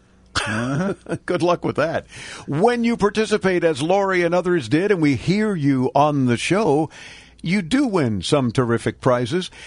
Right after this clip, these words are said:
Speaker 2: And we have to say, no promises, no guarantees. But when you call in, mention two or three of the items that we are about to tell you about. And we'll do our best to get at least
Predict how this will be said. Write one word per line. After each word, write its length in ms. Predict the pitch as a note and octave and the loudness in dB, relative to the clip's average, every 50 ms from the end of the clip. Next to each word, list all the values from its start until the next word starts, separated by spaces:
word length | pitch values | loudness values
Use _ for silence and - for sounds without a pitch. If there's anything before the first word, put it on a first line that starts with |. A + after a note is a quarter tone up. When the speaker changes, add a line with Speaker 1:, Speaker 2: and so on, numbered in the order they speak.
| - - - | -16 -4 0
Speaker 2:
And 500 | D3 C#3+ D3+ D3+ D3+ D3+ D3+ D3 D3 C#3+ | 2 2 4 4 2 2 0 0 0 0
we 140 | C3+ C#3+ C#3+ | 0 2 2
have 220 | A#2+ C3 C3+ - | 2 2 0 -2
to 100 | - E3+ | -4 -4
say, 240 | D3 - D3+ C3+ C#3+ | -2 0 2 2 2
no 180 | D3 C3+ B2 C3 | 2 2 2 2
promises, 540 | - - C3+ B2+ B2+ C#3 C3 - C#3+ A2+ A#2 | 2 2 2 2 2 0 -2 -2 -2 0 2
no 160 | B2+ B2+ C3+ | 2 0 0
guarantees. 800 | A#2+ C3 C3+ C#3 D3 C3 - D#3 D#3+ D#3 B2 A#2 B2+ C3 A2+ | 0 -2 -2 0 -2 -4 -2 -2 -2 -2 0 -2 -2 -4 -6
But 260 | G2 F#2+ C#3+ C#3+ C#3 - D#3 G#2 | -2 0 2 2 2 -2 -4 -2
when 320 | G#2 B2 C#3+ F3 A3 C4 C4+ | 0 0 2 0 0 -2 -2
you 120 | C4+ C#4 | -4 -4
call 480 | - - - - C#3 C#3+ D3 C#3+ C3+ B2 | -6 -4 -2 -2 -2 -2 -2 -2 -2 -2
in, 340 | G#2+ G#2+ E2 A#1+ C2 D2 - - - - - - - - | -2 -2 -4 -8 -10 -14 -16 -18 -20 -20 -20 -18 -8 -4
mention 560 | A#2+ A#2 C3 E3+ G#3 G#3+ - - E3 D#3+ D3 | -2 0 2 0 0 0 0 0 0 0 0
two 200 | - - E3 F#3+ | 0 0 0 2
or 120 | F#3 E3+ | 0 -2
three 240 | - - D#3 D3+ C#3+ | -2 -2 -2 -2 -2
of 80 | C#3+ A2 | -2 -2
the 160 | B2+ B2+ - | -2 -2 -2
items 400 | A#2+ B2 A#2+ B2+ A#2+ A#2+ G#2 F#2+ | -2 -2 0 -2 -2 -2 -2 -2
that 160 | A#2+ A#2 - | -2 -2 0
we 400 | F3 B2 C#3 E3+ E3+ E3 E3 C#3+ - - - - - | 0 0 0 0 0 0 -2 -4 -6 -10 -18 -6 -2
are 180 | - C3+ C#3 C3+ | 0 2 2 2
about 380 | B2+ G#2+ A2+ C#3 E3+ F3+ - - | 2 2 0 0 0 -2 -4 -4
to 100 | E3+ D#3+ | -2 0
tell 260 | - E3 E3+ F3 E3 | 2 0 0 0 0
you 200 | D#3 C#3+ C3 A2+ | 0 2 2 2
about. 340 | G#2+ G2 A2 - - - _ _ - - - - - - - - - - - | 2 0 -2 -4 -6 -10 _ _ -20 -20 -20 -20 -20 -20 -20 -20 -12 -4 -2
And 120 | C3 C3 | 0 2
we'll 100 | B2 C3+ | 2 2
do 200 | A2 C3+ D3 D3+ | 4 4 2 4
our 120 | C#3 B2+ A#2+ | 2 0 0
best 320 | G#2 A2 C#3 C#3+ - - | 2 0 0 0 -2 -4
to 60 | - | -2
get 160 | A2+ C3 B2+ C3 | -2 0 0 0
at 120 | B2 - | -2 -4
least 600 | D3+ B2+ A#2 C3+ G#3+ C4 - - - - - - | -4 -2 0 0 0 0 -2 -4 -6 -8 -10 -14